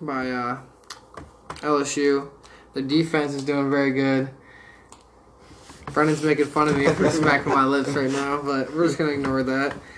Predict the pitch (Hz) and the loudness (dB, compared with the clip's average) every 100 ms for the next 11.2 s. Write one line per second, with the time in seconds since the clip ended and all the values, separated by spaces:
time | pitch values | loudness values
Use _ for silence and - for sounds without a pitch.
0 | - - - 175 175 175 165 - - - | -18 -18 -2 4 4 4 0 -8 -18 -20
1 | - - - - - - - - - - | -20 -20 -20 -20 -20 -18 -14 -16 -18 -20
2 | - - - - 165 156 160 - - 196 | -20 -20 -8 4 6 6 4 -4 -6 0
3 | 202 165 185 180 175 165 - - - - | 0 4 6 6 4 0 -14 -18 -16 -2
4 | 156 175 170 170 151 147 143 131 127 - | 2 2 2 2 2 2 -4 -2 -2 -4
5 | 139 131 135 123 117 123 127 123 127 - | -4 -2 -2 -4 -6 -6 -4 -4 -6 -16
6 | - - - - - 139 135 135 135 131 | -20 -20 -14 -12 -6 -2 2 2 0 0
7 | 139 135 127 123 123 - - - - - | 0 0 -2 -4 -6 -16 -20 -20 -20 -20
8 | - - - - 170 165 139 147 147 143 | -20 -20 -20 0 4 6 6 2 2 0
9 | 143 - - - - 90 92 - _ _ | 0 -4 -10 -14 -14 -16 -16 -18 _ _
10 | _ - 160 170 - - 127 113 - 95 | _ 0 0 0 -4 -12 -10 -8 -8 -10
11 | 90 92 | -10 -10